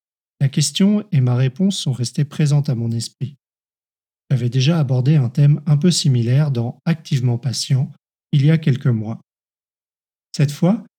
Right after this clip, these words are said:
j'observe ce qui se concrétise au moment même où j'écris ces lignes, profitant d'un temps de week-end entre amis, juste après une micro-sieste ou power nap. Faire une micro-sieste, c'est loin de ne rien faire.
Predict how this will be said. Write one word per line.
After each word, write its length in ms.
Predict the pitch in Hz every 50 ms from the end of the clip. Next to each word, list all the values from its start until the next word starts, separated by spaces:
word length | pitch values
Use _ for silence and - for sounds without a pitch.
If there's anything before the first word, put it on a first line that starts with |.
| _ _ _ _ _
j'observe 480 | - 175 180 180 - - 233 247 233
ce 160 | - - - 147
qui 160 | - - 139
se 140 | - - 135
concrétise 680 | - - 180 180 - 180 160 - - 202 226 185 143
au 60 | 123
moment 260 | 127 139 139 143 143
même 240 | 139 156 185 196 165
où 60 | 131
j'écris 320 | 110 - 151 143 - 175 156
ces 180 | - - 131
lignes, 380 | 113 110 113 113 127 143 - - _ _ _ _ _ _ _ -
profitant 420 | 190 180 - 220 185 - 226 233
d'un 160 | 202 156 143
temps 180 | 127 - 175 175
de 100 | 147 127
week-end 440 | 117 120 143 143 - - 170 165 151
entre 240 | 127 117 - - 143
amis, 340 | 123 113 110 110 131 - _ _ _ _ _ _ _ _ _ -
juste 260 | 185 240 233 - -
après 300 | 147 139 - - 170 147
une 100 | 123 117
micro-sieste 800 | 123 160 185 - - 156 131 - - - 143 160 160 - - -
ou 100 | 208 127
power 360 | 120 - 143 135 127 117 110
nap. 220 | 113 110 110 113 - _ _ _ _ _ _ _ _ _ _ _ _ _ _ _ _ _ _ _ _ _ _ _ _ _ _ _ - 180
Faire 160 | 170 135 131
une 80 | 123
micro-sieste, 720 | 127 143 147 143 - 151 139 - - 165 190 190 - - - _ _ _ _ _ _ _ _ _ _ _ _ -
c'est 80 | 165
loin 240 | 156 170 190 247 240
de 320 | 147 135 143 - - - -
ne 160 | - 127 127
rien 320 | 120 - 127 120 127 127
faire. 380 | 123 - - 135 123 123 139